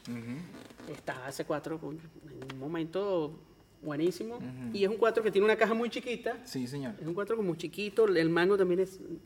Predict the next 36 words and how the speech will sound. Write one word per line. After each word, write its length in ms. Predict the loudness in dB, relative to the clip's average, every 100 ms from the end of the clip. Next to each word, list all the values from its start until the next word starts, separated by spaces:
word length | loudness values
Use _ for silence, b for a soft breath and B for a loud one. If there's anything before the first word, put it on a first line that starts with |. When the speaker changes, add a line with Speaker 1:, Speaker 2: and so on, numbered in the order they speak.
| -16
Speaker 2:
chiquito 460 | -12 -10 -10 -4 0
y 80 | 2
es 120 | 0 -6 -6
súper 320 | -2 0 4
cómodo. 340 | 4 4 0 -6 B B B B B B -10
Eh, 360 | 0 2 2 0
y 60 | 0
sonaba 260 | 4 4
muy 140 | 4 4
bien, 180 | 2
pero 160 | 4 4
ese 140 | 4
cuatro 240 | 4 4 4
se 100 | 6
llevó 140 | 6
un 100 | 6
golpe 340 | 6 4 4 2
alguna 300 | 2 2 2
vez, 340 | 2 0 -2
no 120 | -6
me 80 | -4
acuerdo 240 | -2 0
en 100 | 0
qué, 460 | -2 -4 -2 -2 -4
qué 80 | -6
pasó, 480 | -12 -10 -6 -4 -4
y, 80 | -6 -6
y 300 | -6 -6 -6
de 120 | -6 -6
hecho 160 | -4
lo 100 | -2 -2
reparó 380 | -2 -6 -4 -4
el 60 | -2
mismo 220 | -2 0
Ramón 280 | 0 -2 -2
Blanco, 500 | -4 -6 -4 -6